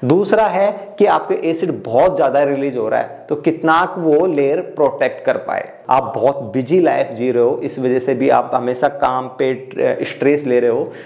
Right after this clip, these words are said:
तो इस वजह से भी आपका एसिड बढ़ जाता है, वो पेट में अल्सर कर देता है। दूसरा, आप स्मोकिंग करते हो, उसमें निकोटीन होता है, तो वो क्या है, नर्व स्टिमुलेशन देता है, तो हमारी वेगस नर्व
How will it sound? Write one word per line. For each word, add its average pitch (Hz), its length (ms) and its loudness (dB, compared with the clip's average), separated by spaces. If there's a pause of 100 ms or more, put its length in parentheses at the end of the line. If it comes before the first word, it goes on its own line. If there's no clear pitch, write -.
(120)
तो - 60 4
इस 156 160 2
वजह 135 160 2
से 131 140 0
भी 123 120 2
आपका 120 260 2 (100)
एसिड 131 320 -4
बढ़ 123 180 -2
जाता 123 300 2
है, 156 180 0
वो 143 40 2
पेट 110 280 -4
में 135 240 -2
अल्सर 156 320 0
कर 117 160 0
देता 104 260 -4
है। - 160 -8 (300)
दूसरा, 147 300 4
आप 139 580 0
स्मोकिंग 135 540 -4
करते 135 260 0
हो, 135 400 0
उसमें 135 220 -2
निकोटीन 123 500 0
होता 123 280 2
है, 123 160 2
तो 143 180 -2
वो 131 160 0
क्या 135 180 0
है, 147 140 -2
नर्व 131 240 0
स्टिमुलेशन 127 520 -2
देता 110 260 0
है, 110 120 2
तो 127 120 -2
हमारी 127 260 0 (540)
वेगस 143 420 2
नर्व 156 320 0